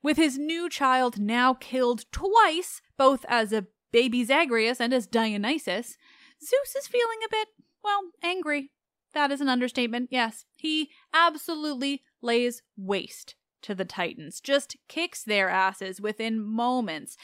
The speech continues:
and he imprisons them in that Tartarian pit that we know so well. But he's so angry that he continues to kind of just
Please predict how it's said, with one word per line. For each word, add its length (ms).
and 120
he 140
imprisons 640
them 280
in 220
that 220
Tartarian 1080
pit 420
that 140
we 140
know 220
so 260
well. 500
But 100
he's 200
so 360
angry 440
that 140
he 60
continues 840
to 140
kind 300
of 120
just 300